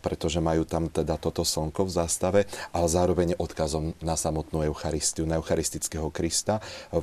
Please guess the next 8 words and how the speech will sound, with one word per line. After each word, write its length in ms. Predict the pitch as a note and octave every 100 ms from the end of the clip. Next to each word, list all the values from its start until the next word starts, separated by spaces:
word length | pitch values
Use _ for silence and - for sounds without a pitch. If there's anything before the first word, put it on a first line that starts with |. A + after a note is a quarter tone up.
| -
obidvoch 480 | D#2+ F2 D2+ E2 -
podobách. 560 | F2 D2 E2 G2+ A2 - - -
A 80 | -
zároveň, 640 | F2 E3+ F2+ F2+ G2 G2 -
e, 160 | F2
z 100 | E2+ -
toho 160 | F2+
slnka 480 | D#2+ - F#2 E2+ F2